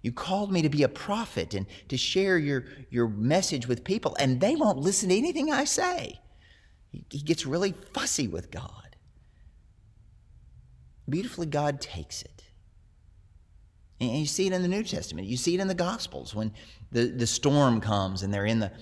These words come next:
in the boat in the storm, and, you know, they get frantic and finally wake Jesus up 'cause he's asleep in the front and they think they're gonna die. And their, their comment is fairly accusatory. "Jesus, we're gonna drown here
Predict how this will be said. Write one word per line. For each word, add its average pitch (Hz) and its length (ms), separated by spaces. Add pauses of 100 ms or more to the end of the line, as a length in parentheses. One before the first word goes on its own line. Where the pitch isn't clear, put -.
(140)
in 110 100
the 107 80
boat 107 320
in 104 80
the 95 80
storm, 104 480
and, 82 220 (1500)
you - 140
know, 98 80
they 107 80
get 131 180
frantic 110 540
and 95 100 (220)
finally 135 340
wake 120 400
Jesus 135 400
up 143 180
'cause 98 140
he's 147 160
asleep 143 420
in 139 60
the 117 80
front 139 320
and 117 100
they 165 120
think 143 260
they're 131 140
gonna 131 200
die. 120 400
And 104 120
their, 117 140 (240)
their 117 100
comment 165 440
is 104 200 (840)
fairly 151 220
accusatory. 170 840 (1700)
"Jesus, 160 420
we're 214 140
gonna 185 200
drown 156 520
here 131 280